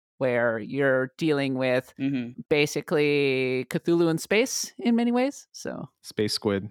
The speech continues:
Speaker 3: yeah. I mean, I really like the way that they introduced the Reapers in, in Mass Effect one. Like, just,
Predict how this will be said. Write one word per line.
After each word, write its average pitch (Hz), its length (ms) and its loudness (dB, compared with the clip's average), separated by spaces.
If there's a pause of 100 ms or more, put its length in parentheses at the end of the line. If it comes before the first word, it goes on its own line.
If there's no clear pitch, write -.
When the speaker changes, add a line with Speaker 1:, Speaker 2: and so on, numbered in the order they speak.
(120)
Speaker 3:
yeah. 104 260 -2 (1000)
I 123 40 2
mean, 135 200 2 (180)
I 143 120 4
really 104 480 2
like 90 340 0
the 92 100 0
way 85 160 0
that 82 160 0
they 80 120 0
introduced 82 600 -4
the 92 80 -2
Reapers 78 800 -2 (160)
in, 87 280 -2
in 98 160 -2
Mass 85 260 0
Effect 82 320 -4
one. 78 380 -6
Like, 85 300 -2
just, - 480 -4